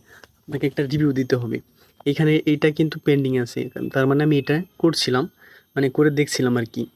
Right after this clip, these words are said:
তো এখানে কি করবেন সেটা বলে দিচ্ছি। এখানে রিভিউ আজের মধ্যে আপনি ঢুকবেন, ঢোকার পরে দেখবেন একটা অ্যাকাউন্ট চাবে, মানে Facebook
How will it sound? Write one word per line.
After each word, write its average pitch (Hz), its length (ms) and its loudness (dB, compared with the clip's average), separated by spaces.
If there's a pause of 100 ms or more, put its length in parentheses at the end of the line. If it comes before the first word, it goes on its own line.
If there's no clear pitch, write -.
(300)
তো 139 80 0
এখানে 143 360 2 (760)
কি 165 140 0
করবেন 151 300 2
সেটা 147 220 2
বলে 139 180 4
দিচ্ছি। 131 320 0 (140)
এখানে 143 220 2
রিভিউ 139 360 0
আজের 139 280 0
মধ্যে 135 420 2
আপনি 139 240 -2
ঢুকবেন, 135 400 0
ঢোকার 135 260 2
পরে 143 160 0
দেখবেন 135 360 2
একটা 151 320 -2 (200)
অ্যাকাউন্ট 139 400 2
চাবে, 120 240 0
মানে 131 220 0
Facebook 147 400 0